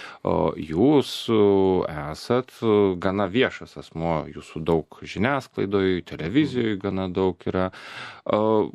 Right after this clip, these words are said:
ko-, kodėl to reikėjo? Nes labai daug žmonių iš tikrųjų saugo savo privatumą ir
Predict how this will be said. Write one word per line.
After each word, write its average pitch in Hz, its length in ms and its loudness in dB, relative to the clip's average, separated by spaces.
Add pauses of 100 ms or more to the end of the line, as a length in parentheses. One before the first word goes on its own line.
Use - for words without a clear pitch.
(120)
ko-, - 160 -8 (200)
kodėl 170 340 2
to 117 160 -2
reikėjo? 107 320 2
Nes 85 160 -6
labai 175 180 2
daug 185 160 0
žmonių 147 300 -2
iš - 80 -12
tikrųjų 107 680 4
saugo 277 380 4
savo 80 240 0
privatumą 92 640 0
ir 92 140 0